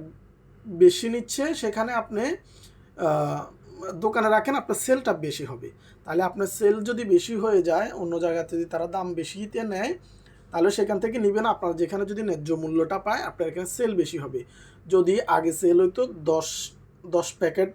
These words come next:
আমি এক্সাম্পল দিচ্ছি, এখন যখন অন্য জায়গায় দাম বেশি নিবে, আপনি আপনার এখানে স্টক রাখেন, এই স্টকটা সেল করেন, আপনার এখানে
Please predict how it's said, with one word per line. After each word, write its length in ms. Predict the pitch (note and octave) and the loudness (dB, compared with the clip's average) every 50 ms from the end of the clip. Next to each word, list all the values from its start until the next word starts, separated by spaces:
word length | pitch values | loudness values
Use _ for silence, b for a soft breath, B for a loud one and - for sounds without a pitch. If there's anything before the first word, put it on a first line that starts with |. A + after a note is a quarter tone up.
| - - | -10 -10
আমি 240 | - D#3+ D#3 E3 E3+ | -8 -6 -4 -4 -4
এক্সাম্পল 440 | D#3 D3 D3+ D3+ D3+ D3+ F#3 F3 F3 | -4 -4 -4 -6 -6 -2 -2 -2 -2
দিচ্ছি, 360 | F#3 F#3 - - C#4+ F4 F#4 B B B B B B B B B | -2 -6 -4 -2 0 0 -2 B B B B B B B B B
এখন 400 | G3 G3 - A#3+ B3+ C4 C4 A3+ | 0 0 2 4 2 2 2 2
যখন 420 | A3 G3+ G3 A3 A#3 A#3 A#3+ B3+ | 2 2 4 4 4 4 4 2
অন্য 320 | C4 A3+ G3+ G3 G3 F#3+ | 2 0 0 2 2 2
জায়গায় 260 | F3+ F#3 F3 E3+ F3+ E3 | 6 6 8 8 6 6
দাম 220 | D#3+ E3 E3 E3 | 6 2 4 4
বেশি 220 | E3 D#3+ - A3 | 2 2 2 0
নিবে, 200 | G#3+ A3+ A3 B3 | -2 0 0 0
আপনি 280 | A#3 G#3 - A3 F#3+ F3+ | 0 -2 -4 -6 -6 -4
আপনার 340 | F3+ - - - - - B3 | -4 -4 -6 -2 0 2 2
এখানে 240 | B3 - G3 G#3 F#3 | 2 0 -2 -8 -8
স্টক 260 | - - G#3 G3 G3 | -8 -6 -6 -6 -2
রাখেন, 380 | G3+ G3+ F#3+ F#3+ - A3+ A#3+ - | 0 0 0 2 0 -2 -2 -2
এই 240 | - - F3 E3+ E3 | -2 0 0 0 0
স্টকটা 360 | - - F3 E3+ - - G#3 | 2 0 -2 -2 -2 -4 -8
সেল 260 | - A3+ G3+ G#3+ G#3+ | -4 -2 -2 -2 -2
করেন, 280 | G#3+ A#3 A#3 B3+ B3+ A#3 | 0 2 4 4 4 2
আপনার 260 | F#3+ - - F3 E3 | 0 -2 0 4 4
এখানে 440 | E3+ - G3+ G#3 B3 D4+ F4 F4+ | 4 4 4 2 2 2 2 0